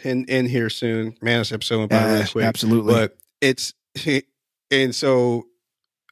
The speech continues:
Speaker 1: I know that's the thing about me, and I'm starting to get more involved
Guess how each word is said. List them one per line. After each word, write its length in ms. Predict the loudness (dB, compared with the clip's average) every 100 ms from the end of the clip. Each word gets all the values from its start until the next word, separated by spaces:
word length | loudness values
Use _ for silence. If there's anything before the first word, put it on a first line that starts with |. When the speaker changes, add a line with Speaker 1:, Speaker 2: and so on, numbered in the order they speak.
| _ -4
Speaker 1:
I 80 |
know 220 | 2 2 4
that's 260 | 2 0
the 140 | -4 -2
thing 320 | 0 2 0
about 500 | -2 0 0 0 -4 _ _ _ _ _ _ _ _ _ _ _ _ -4
me, 280 | 2 4 4
and 100 | 4
I'm 160 | 2
starting 320 | 2 0 0
to 60 | -2
get 200 | 0 -2
more 300 | 0 0 0
involved 640 | 0 0 2 2 0 -4